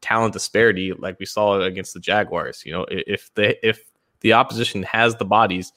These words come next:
to stop the run, and the Colts definitely do, it's just like Joe Mixon's just dead on arrival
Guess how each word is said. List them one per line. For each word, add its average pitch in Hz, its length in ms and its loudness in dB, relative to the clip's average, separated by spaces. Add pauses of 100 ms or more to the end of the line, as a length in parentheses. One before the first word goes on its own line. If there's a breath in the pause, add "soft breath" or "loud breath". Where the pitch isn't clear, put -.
(180)
to - 60 -12
stop 101 300 0
the 90 60 -10
run, 107 220 2
and 87 100 -8
the 90 40 -6
Colts - 300 -10
definitely 98 340 -4
do, 104 320 0 (300 soft breath)
it's - 100 -8
just - 180 -6
like 98 160 2
Joe 107 140 0
Mixon's 104 380 -2
just - 340 -8
dead 104 200 4
on 92 160 0
arrival 85 480 0